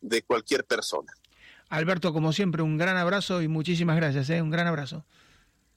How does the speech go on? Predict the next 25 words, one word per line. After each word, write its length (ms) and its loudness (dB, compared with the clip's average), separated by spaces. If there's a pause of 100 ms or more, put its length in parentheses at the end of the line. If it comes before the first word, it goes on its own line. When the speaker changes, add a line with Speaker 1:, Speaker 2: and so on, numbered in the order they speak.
(120)
Speaker 1:
Ha 80 2
sido 220 2
una 180 2
gran 180 0
charla 380 2
retroalimentadora. 840 0
Gracias 360 0
a, 60 2
a 220 2
ustedes, 400 0
un 200 -10
saludo. 360 -6 (260)
Speaker 2:
Gracias, 360 -2
Alberto 360 0
Rueda, 340 0
que 100 -6
es 120 -8
especialista 760 -2 (460)
en 140 0
migración 680 2
desde 300 2
México. 560 0
Ellos, 560 -4
como 220 -6
dice, 360 -2